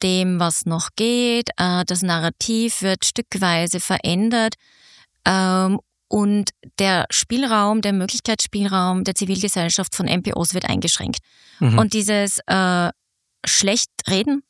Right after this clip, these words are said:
Speaker 2: Mhm.
Speaker 1: ist der erste Schritt. Ähm, dass Non-Profit-Organisationen, äh, der Vorwurf hier quasi mit der Regierung reden,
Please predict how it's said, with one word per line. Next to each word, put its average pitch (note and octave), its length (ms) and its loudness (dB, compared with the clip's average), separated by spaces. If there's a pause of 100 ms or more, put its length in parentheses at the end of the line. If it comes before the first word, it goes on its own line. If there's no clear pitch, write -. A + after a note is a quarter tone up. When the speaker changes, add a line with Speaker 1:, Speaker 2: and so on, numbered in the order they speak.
Speaker 2:
Mhm. A2 240 4 (180)
Speaker 1:
ist G#3+ 240 0
der G3+ 160 0
erste E3+ 340 0
Schritt. - 360 -4 (720)
Ähm, F#3+ 480 2 (380)
dass G3+ 280 2
Non-Profit-Organisationen, G#3 1800 0
äh, G3 300 0
der G3 140 -2
Vorwurf G3+ 540 0
hier G3 220 -2
quasi F3+ 680 0
mit G3+ 220 0
der F#3+ 120 0
Regierung G3+ 640 0
reden, A#3+ 640 0